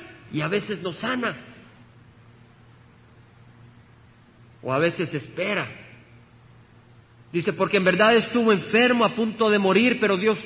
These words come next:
tuvo misericordia de él, y no solo de él, sino también de mí, para que yo no tuviera tristeza sobre tristeza, así que lo he enviado con mayor solicitud, para que al verlo de nuevo os regocijéis y yo esté más tranquilo en cuanto a vosotros".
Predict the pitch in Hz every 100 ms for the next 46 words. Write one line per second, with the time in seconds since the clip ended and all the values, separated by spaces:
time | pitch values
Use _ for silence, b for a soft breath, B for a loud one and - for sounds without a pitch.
0 | - 254 320 294 240 - 190 175 208 202
1 | 196 202 196 190 190 208 190 180 196 196
2 | 196 185 180 175 180 185 170 180 202 190
3 | 160 160 160 180 180 156 160 185 165 156
4 | 127 - 208 220 208 175 175 170 160 156
5 | - 208 214 208 - - 208 202 196 180
6 | 202 208 202 185 180 190 226 262 - 208
7 | 185 - 156 147 127 120 - - - b
8 | b b b - 135 131 143 143 185 196
9 | 180 165 180 196 180 151 156 147 135 135
10 | 151 185 180 165 151 156 160 175 180 175
11 | 156 - 170 180 156 156 143 123 135 127
12 | 127 135 123 120 120